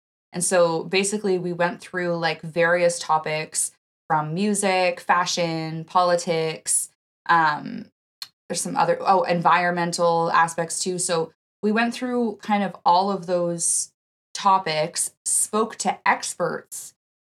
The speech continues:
uh, in relation to each of them, and really put together what I think is a really good picture of what's to come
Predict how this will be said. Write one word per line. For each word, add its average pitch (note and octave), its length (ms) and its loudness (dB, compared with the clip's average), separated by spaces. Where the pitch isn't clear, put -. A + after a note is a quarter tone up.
uh, E3+ 260 2
in G3+ 140 0
relation F#3 420 0
to F#3 180 -10
each F#3 200 -6
of E3+ 100 -6
them, D#3+ 260 0
and E3+ 160 -6
really F#3 200 -2
put G3+ 180 -6
together E3 680 0
what F3 320 4
I F#3+ 100 2
think G#3 200 -2
is F#3+ 120 0
a F3+ 60 -4
really F3+ 240 -4
good F#3 280 -4
picture F3 420 0
of E3+ 180 -2
what's E3+ 280 -2
to F#3+ 120 -4
come - 480 -4